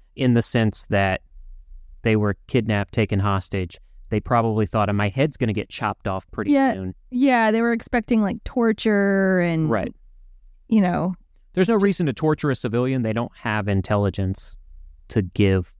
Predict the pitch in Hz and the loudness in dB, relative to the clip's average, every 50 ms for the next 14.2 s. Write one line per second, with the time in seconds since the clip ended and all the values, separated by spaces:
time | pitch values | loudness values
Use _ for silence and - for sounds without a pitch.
0 | - - 120 107 95 92 - - - - - - - - - - - - - - | -6 -2 0 2 2 2 0 -2 -6 -8 -8 -10 -12 -14 -18 -20 -20 -20 -20 -20
1 | - - - - - - 214 196 190 190 151 120 117 127 117 - - 120 110 104 | -20 -20 -20 -8 -2 0 2 2 4 4 2 2 0 0 -2 0 0 0 0 0
2 | 110 101 - - 120 - - - - - - 139 - - - - - - - _ | -2 -4 -4 -6 -8 -8 -10 -10 -10 -10 -10 -10 -12 -14 -20 -20 -20 -20 -20 _
3 | - - 131 110 104 101 98 101 117 - - - - - - 139 135 - - 135 | -10 -4 -2 -2 0 0 -2 -2 -4 -8 -12 -18 -8 -4 -2 -2 -2 0 0 0
4 | 131 131 127 131 - 131 123 110 143 143 147 143 - 170 156 143 - 135 147 127 | 2 2 0 0 0 -2 0 2 2 2 2 2 2 0 0 2 2 0 0 2
5 | 120 104 - - 120 113 113 107 101 - - 113 107 104 - - 107 95 - - | 0 0 0 0 0 2 2 2 0 0 0 0 0 0 -2 -2 -4 -4 -6 -10
6 | - - 123 113 113 110 101 95 - - - - - 107 95 113 104 113 117 107 | -4 0 0 2 2 2 0 -2 -4 -8 -6 -4 -2 -2 0 2 2 2 2 0
7 | 95 101 85 65 - - - 113 101 101 101 - 107 104 - - - - 113 123 | -2 -4 -4 -6 -6 -4 -4 -4 -2 -2 -2 -2 -4 -4 -4 -6 -4 -4 -4 -4
8 | - - - - - - - - - - - - - - - 120 117 113 117 117 | -4 -6 -6 -6 -4 -6 -8 -8 -12 -14 -12 -10 -8 -8 -6 -4 -2 0 0 0
9 | 104 101 110 107 110 113 110 98 110 107 107 104 104 104 104 101 98 101 101 101 | 0 2 2 2 4 4 4 2 2 2 2 2 2 2 2 2 2 0 0 0
10 | 95 - 107 104 95 - - 107 98 98 98 98 98 98 - - - - - - | 0 0 0 0 0 -2 -2 -2 -2 0 0 -2 -2 -4 -6 -10 -18 -20 -20 -20
11 | - - - - - - 104 107 64 58 52 50 50 50 - - - - - 110 | -20 -20 -16 -8 -4 -2 0 0 0 -2 -2 -4 -4 -6 -6 -8 -8 -6 -2 -2
12 | 101 98 95 98 - - - - - - 160 139 - - 107 95 - - - 117 | 0 0 -2 -2 -6 -8 -14 -4 0 0 0 2 0 0 0 -2 -2 -4 -6 -6
13 | 120 110 - - - - - - - - - - - - - - - - - - | -6 -6 -8 -10 -12 -14 -18 -20 -20 -20 -20 -20 -20 -20 -20 -20 -20 -12 -10 -8
14 | - 80 - | -6 -6 -8